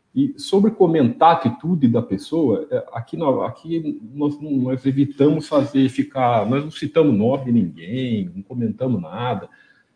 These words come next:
É, é, a, a gente trabalha, a gente sempre trabalha da maneira ética,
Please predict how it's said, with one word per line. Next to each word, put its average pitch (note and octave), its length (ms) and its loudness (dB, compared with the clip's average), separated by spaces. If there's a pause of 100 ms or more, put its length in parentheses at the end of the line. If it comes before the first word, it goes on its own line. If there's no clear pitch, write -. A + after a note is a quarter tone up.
(140)
É, G#2+ 720 2
é, G2 40 2
a, F2 340 -4 (180)
a G2 80 -4
gente A#2+ 440 0 (380)
trabalha, A#2 920 4
a G#2+ 100 -4
gente B2+ 320 -6
sempre C3+ 460 -10
trabalha A#2 480 0
da A#2+ 100 -4
maneira A2 480 -2
ética, G#2 460 -8